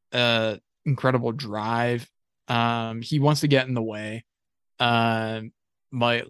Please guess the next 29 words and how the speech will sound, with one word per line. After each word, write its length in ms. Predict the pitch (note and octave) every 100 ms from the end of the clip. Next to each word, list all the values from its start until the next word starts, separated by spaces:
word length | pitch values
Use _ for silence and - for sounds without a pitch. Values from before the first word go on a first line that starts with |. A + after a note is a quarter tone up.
| _ - C3+
l-, 300 | C3 - D3+
that's 160 | C#3+
an 80 | D3
issue 300 | C3+ - C3+
with 100 | B2+
a 60 | A#2
lot 140 | G#2+
of 40 |
these 140 | A2+ A#2+
offensive 420 | G#2 G#2+ A2 G#2
linemen. 320 | G2+ G#2 G#2
That 160 | G2+ G#2
kinda 160 | A#2
keeps 160 | A2 -
coming 300 | - G#2+ G#2+
up. 120 | G2 -
They, 180 | - A2+
they 220 | A#2 C3
enjoy 520 | C3+ C3+ C#3 D3 C#3+ C3+
getting 300 | B2+ C#3 C3
in 120 | C3
the 80 | A#2
way 340 | A#2 A#2 A#2
as 140 | A#2 A2+
opposed 460 | - A2+ A2+ -
to 100 | B2
really, 800 | G#2+ A#2+ C3 B2+ B2 A#2+ A#2 A2+ _ _ _ _ _ _ A#2+
uh, 460 | A2 G#2+ G#2+ G2 - _ _ D#3
driving 640 | C#3+ B2+ B2 A2+ G#2+ A2+